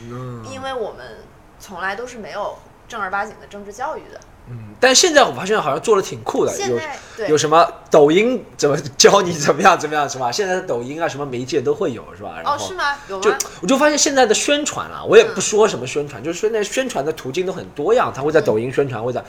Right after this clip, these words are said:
Speaker 1: 他会利用，就比如说他宣传，就比如说宣传一个新法律好了，
Speaker 2: 嗯，
Speaker 1: 他就说宣传税改，
Speaker 2: 嗯，嗯。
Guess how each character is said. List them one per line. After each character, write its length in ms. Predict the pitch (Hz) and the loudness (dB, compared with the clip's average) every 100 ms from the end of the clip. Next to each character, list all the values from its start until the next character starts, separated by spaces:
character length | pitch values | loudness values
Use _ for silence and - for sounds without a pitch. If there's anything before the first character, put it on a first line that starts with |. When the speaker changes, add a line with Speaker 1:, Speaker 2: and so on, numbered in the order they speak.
| - - | -16 -10
Speaker 1:
他 120 | - | 0
会 140 | 254 269 | 2 4
利 160 | 247 | 6
用， 140 | 226 160 - | 6 4 -2
就 140 | - 311 | 2 2
比 80 | |
如 60 | 190 | 4
说 120 | 180 | 0
他 80 | 208 | 0
宣 220 | - 240 | 2 2
传， 180 | 220 - - | 2 -4 -6
就 100 | - | -4
比 80 | 185 | -2
如 100 | 135 | 2
说 140 | 147 - | 0 -2
宣 240 | - 185 | -4 -2
传 140 | 156 | -2
一 20 | 135 | -4
个 60 | |
新 180 | 139 170 | -4 -6
法 180 | 147 - | -8 -10
律 160 | 123 117 | -8 -8
好 140 | - | -10
了， 60 | - | -10
Speaker 2:
嗯， 40 | |
Speaker 1:
他 60 | 117 | -6
就 80 | 131 | -4
说 100 | 131 | -4
宣 220 | 127 156 | -4 -4
传 260 | 131 104 - | -4 -6 2
税 220 | - 190 | 4 6
改， 340 | - - 98 | 2 -6 -8
Speaker 2:
嗯， 60 | |
嗯。 20 | - | -10